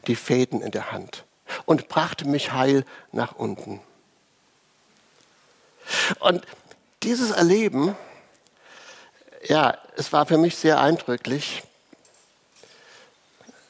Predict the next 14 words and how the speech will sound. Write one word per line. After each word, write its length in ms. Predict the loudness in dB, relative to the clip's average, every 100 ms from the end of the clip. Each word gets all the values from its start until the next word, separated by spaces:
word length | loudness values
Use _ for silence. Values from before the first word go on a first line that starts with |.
| _ 0
Wenn 120 | 2
ich 100 | 4
heute 240 | 4 4
noch 80 | 0
dran 240 | 2 0
denke, 500 | 2 2 4 4 2 -4 -18 _ _ _ _ 0
dass 460 | 0 0 -8 -10 -14 _
ich 200 | -6 -2
mein 160 | 2 2
Leben 420 | 2 2 2 0
einem 340 | 2 0 -2
Türken 400 | -2 -2 0 -2
anvertraut 680 | -2 -4 -4 -4 -4 -4 -2
habe, 400 | -2 -2 -4 -6